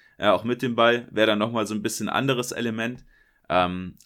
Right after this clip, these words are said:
aber vorrangig wird man sich einfach ein bisschen tiefer stellen und Oyster Kio kannst du nicht rausnehmen und Hutchinson ist der Kapitän.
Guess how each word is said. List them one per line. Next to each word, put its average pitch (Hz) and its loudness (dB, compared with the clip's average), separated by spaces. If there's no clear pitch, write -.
aber 101 2
vorrangig 104 0
wird 107 -2
man 101 -8
sich 95 -6
einfach 98 -4
ein 87 -8
bisschen 101 -8
tiefer 117 -6
stellen 101 -2
und 90 -10
Oyster 104 -2
Kio 113 0
kannst 123 -2
du 135 -4
nicht 123 -8
rausnehmen 107 0
und 90 -8
Hutchinson 98 -4
ist 90 -8
der 95 -2
Kapitän. 98 -4